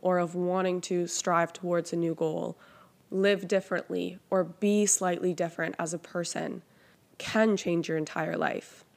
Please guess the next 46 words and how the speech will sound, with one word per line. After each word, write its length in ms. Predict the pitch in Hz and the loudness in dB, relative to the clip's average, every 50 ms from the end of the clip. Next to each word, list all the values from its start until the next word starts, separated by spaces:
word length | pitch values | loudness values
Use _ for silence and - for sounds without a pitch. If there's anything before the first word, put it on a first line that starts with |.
| _ _ _ - - - | _ _ _ -20 -8 -6
If 140 | 196 196 240 | -2 4 6
I 160 | 233 247 254 | 6 6 4
think 280 | - - 208 220 254 - | 4 2 0 0 0 0
to 100 | - 185 | -2 -2
myself, 680 | 170 160 160 - - - - - 196 185 - - - _ - - - _ _ _ _ _ 180 | -2 0 -2 -2 -2 -2 -2 -2 -2 -4 -8 -14 -20 _ -20 -20 -20 _ _ _ _ _ 4
"I 140 | 180 185 | 4 4
want 280 | 180 175 175 175 - - | 6 4 2 2 0 0
to 60 | - 175 | -4 -4
be 160 | - 180 170 | -2 -2 -2
more 220 | 170 165 156 156 | 0 0 -2 -4
confident," 720 | 156 - - 170 170 - - - 156 - - - - - - _ _ _ _ _ _ _ _ _ _ _ | -6 -6 -4 -4 -4 -4 -4 -4 -4 -2 -4 -4 -6 -10 -14 _ _ _ _ _ _ _ _ _ _ _
that 220 | - 214 226 220 - | 0 2 2 2 2
sets 300 | - 233 226 214 - 202 | 2 2 2 0 0 -2
in 120 | 180 180 | 0 2
motion 380 | 180 190 202 196 - - 165 165 | 2 2 0 0 -2 -4 -4 -2
an 140 | 160 165 | -2 0
entire 500 | 165 160 170 - - - 190 196 185 175 | -2 -2 -4 -6 -4 -2 0 2 2 2
string 380 | 170 - - - 190 185 180 175 | 0 -2 -4 -2 -2 0 0 -2
of 100 | 165 160 | -2 -4
events 640 | 160 156 175 175 175 165 156 - - - - - - - _ _ _ - | -6 -4 0 0 0 0 0 -2 -2 -2 -2 -2 -4 -6 _ _ _ -6
and 80 | 165 | -6
of 100 | 160 156 | -6 -6
thoughts 500 | - - 185 170 160 160 - - - - | -4 -2 0 0 0 0 -4 -8 -8 -4
where 140 | - 170 160 | -2 0 2
I 80 | 160 160 | 0 0
become 480 | - 165 160 - - - 185 185 170 170 | -2 -4 -8 -8 -6 -6 -4 -4 -4 -6
more 200 | 160 165 165 - | -8 -8 -10 -10
confident. 600 | - - 180 175 - - - - - - - - _ _ _ _ _ - | -8 -6 -6 -6 -6 -6 -8 -10 -10 -10 -12 -16 _ _ _ _ _ -6
That's 340 | - 202 208 240 240 - | 0 2 4 4 4 2
what 120 | - 202 185 | 0 0 2
I 80 | 180 | 2
mean 320 | 175 180 185 190 190 185 175 | 2 2 2 4 4 2 2
when 100 | 170 160 | 0 0
I 80 | 156 | 0
say 180 | 156 - - 165 | 0 0 0 0
we're 140 | 156 165 165 | -2 -2 -2
never 240 | 165 160 156 - 165 | -2 -2 -2 -4 -6
stuck. 560 | - - - - - 160 143 - - - - - - - | -4 -4 -2 0 2 2 2 0 -2 -6 -16 -20 -10 -4
Not 280 | - 190 190 190 190 196 | 0 4 4 6 6 6
only 320 | 220 254 254 233 208 190 | 6 6 6 6 4 4
are 100 | 180 170 | 4 2
you 160 | 165 165 165 | 2 2 0
not 260 | 160 165 160 - - | 0 0 0 0 -2
stuck 340 | - - - 160 156 160 - - | -2 -2 0 0 -2 -2 -4 -2
in 120 | 165 165 | -2 0
your 140 | 160 165 165 | 0 -2 -4